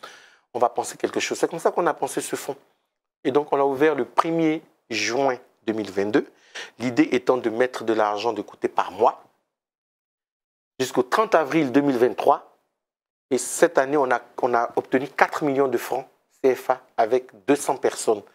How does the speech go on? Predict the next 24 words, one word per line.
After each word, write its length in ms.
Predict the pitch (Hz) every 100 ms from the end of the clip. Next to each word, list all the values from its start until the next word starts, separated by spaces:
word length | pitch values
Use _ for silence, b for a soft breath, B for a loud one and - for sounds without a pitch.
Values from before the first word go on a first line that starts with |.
| b -
qui 100 | 117
sont 220 | - 123
des 240 | 113 110
amis 260 | 113 123 123 _ _
très 160 | - 127
proches. 440 | - - - - - 185 _ _ _
Voilà. 160 | 78 - b b b -
Et 40 |
donc, 160 | 113 -
c'est 120 | 117
avec 180 | 123 -
ces 100 | -
quatre 340 | - - -
millions-là 400 | 127 120 113 113 b b b -
qu'on 120 | 117
a 60 |
organisé 580 | 104 107 110 113 104 123
l'événement 400 | 113 104 110 117
du 140 | 107 107
lundi, 340 | 107 101 120
qui 120 | -
était 160 | - 117
une 100 | 113
masterclass, 680 | 110 - - - 117 -